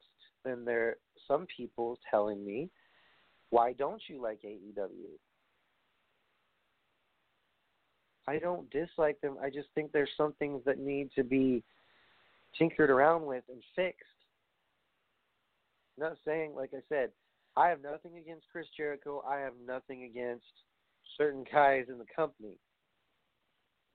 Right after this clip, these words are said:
But, dear Lord, some of the things that get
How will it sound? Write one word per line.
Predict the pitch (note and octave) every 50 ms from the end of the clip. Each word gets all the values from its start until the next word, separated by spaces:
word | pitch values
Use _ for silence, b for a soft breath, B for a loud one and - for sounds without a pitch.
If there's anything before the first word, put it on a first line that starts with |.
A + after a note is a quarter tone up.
| _ _ _ _ _ _ _ _ _ _
But, | C3+ C3+ B2 B2 -
dear | C3+ D3+ D#3
Lord, | D3 C#3 C3+ B2+ A#2+ A2+ G#2+ - _ _ _ _ _ _ _ _ _ _ _ _ _ _ _ _ _ _ _ _ _ _ _ _ _ _ _ _ _ _ _ _ _ _ _ _ _ _ _ _ _ _ _ _ _ _ _ _ _ _ _ _ _ _ _ _ _ _ _ _ _ _ _ _ _ _ _ _ _ _ _ _ _ _ _ _ _ _ _ _ _ _ _ _ _ _ _ _ _ _ _ _ _ _ _ _ _ -
some | F#3+ G#3
of | A#3+ A3+
the | A3
things | - G3+ G3 F#3+ E3
that | D#3+ D3 C3
get | - C#3+ C3+ -